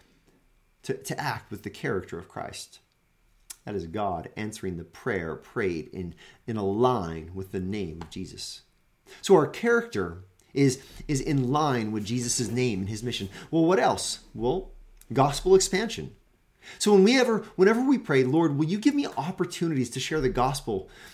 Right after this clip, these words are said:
Would you give me those opportunities today? Would you make me a-, aware? Would you give me an awareness of those opportunities that exist in my life?" You know what the Lord is faithful to do? He gives you the opportunities.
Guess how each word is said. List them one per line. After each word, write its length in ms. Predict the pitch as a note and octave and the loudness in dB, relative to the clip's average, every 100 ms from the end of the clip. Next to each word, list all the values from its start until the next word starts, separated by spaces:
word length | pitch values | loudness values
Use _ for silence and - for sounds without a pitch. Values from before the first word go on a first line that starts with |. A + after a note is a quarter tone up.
| - | -4
Would 140 | D3 | 0
you 120 | D3+ A#3+ | 0 4
give 120 | F#4+ | 4
me 60 | |
those 180 | - A3 | 4 4
opportunities 600 | F#3 F3 C#3+ - D3+ C#3 | 4 2 -4 -4 0 0
today? 180 | C#3 C3 | 4 6
Would 180 | B2+ B2+ | 6 4
you 80 | A#3+ | 2
make 200 | C#4 C4+ | 2 4
me 120 | A3 | 4
a-, 240 | - D3 - | 6 2 4
aware? 640 | D3 B2 B2+ E3+ D3+ G#2 - - | 4 6 4 4 4 2 -4 -8
Would 140 | D3+ | -2
you 80 | G#3 | 0
give 140 | A#3 C4+ | 4 4
me 120 | B3+ | 6
an 60 | |
awareness 880 | E3+ C3+ B2+ A#2+ D#3 F#3+ G3 C3 - | 6 6 4 2 4 4 4 4 2
of 100 | C3 | 0
those 160 | C3+ C3 | 2 4
opportunities 800 | C3+ C#3 C#3 - D#3 D3+ C3 - | 4 2 -4 -4 -4 0 -2 0
that 120 | C3 | 0
exist 380 | A#2+ G#2 C3+ - | 0 0 -4 -4
in 60 | C3+ | -4
my 140 | A#2+ | 0
life?" 220 | A#2+ G#2+ - - - | 0 0 -6 -18 -6
You 120 | A#2 | 0
know 60 | |
what 120 | D3+ D3 | 0 2
the 40 | |
Lord 240 | B2+ D3 | 2 4
is 80 | C#3 | 2
faithful 300 | C#3 C#3 C#3 | 0 -2 0
to 80 | C#3 | 0
do? 220 | C3+ D#3+ - - - _ _ | 2 0 -6 -20 -20 _ _
He 160 | _ F#2 | _ -14
gives 400 | D2 G2 G2 F#2+ | -8 -4 -4 -4
you 80 | G2+ | -2
the 140 | G#2 | -2
opportunities. 880 | G#2 - B2+ - F#3+ G#2+ - - | -2 -4 -8 -6 -6 -4 -8 -12